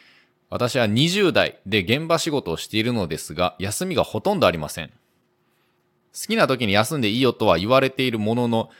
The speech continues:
現場が忙しく人手が足りないので、なかなか休めないのが現状です。最近は月に二日休めるか休めないかといった感じです。え、月に二日？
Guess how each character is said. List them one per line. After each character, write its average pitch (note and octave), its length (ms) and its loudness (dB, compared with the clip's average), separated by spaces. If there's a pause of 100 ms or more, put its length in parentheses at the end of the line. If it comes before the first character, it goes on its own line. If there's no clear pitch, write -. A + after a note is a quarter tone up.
(280)
現 C3 200 0
場 D#3+ 140 4
が C#3+ 100 2
忙 D#3 360 0
し - 100 -12
く G2+ 160 -4
人 D#3 220 -4
手 D3+ 100 2
が C#3+ 180 2
足 D3+ 120 -2
り D#3+ 80 -4
な D3+ 120 2
い B2+ 60 2
の G2 160 -2
で、 B2 280 2
な A2+ 100 0
か E3 120 -2
な D#3+ 100 -4
か A#2 100 2
休 C3+ 240 2
め D#3+ 100 -2
な C3 140 0
い B2 60 0
の D#3+ 80 -4
が C#3+ 80 4
現 E2+ 220 -2
状 D2 200 -8
で - 100 -16
す。 - 220 -16 (1200)
最 C#3+ 240 0
近 C#3 160 -2
は C3+ 160 4
月 E3+ 260 -6
に G#2 140 0
二 - 260 -6
日 D#3 140 4
休 D3+ 220 2
め D#3+ 120 -2
る - 80 -4
か - 80 0
休 G#2 240 -2
め C#3 120 -4
な A#2 120 2
い F#2+ 80 -2
か D3+ 140 0
と - 100 -4
い A2 60 0
っ - 20 -4
た - 160 -12
感 E2+ 220 -6
じ D#2+ 80 -18
で C#2 100 -12
す。 - 220 -16 (1300)
え、 - 80 -14
月 - 280 -4
に A#2+ 60 -2
二 - 420 -6
日？ - 360 0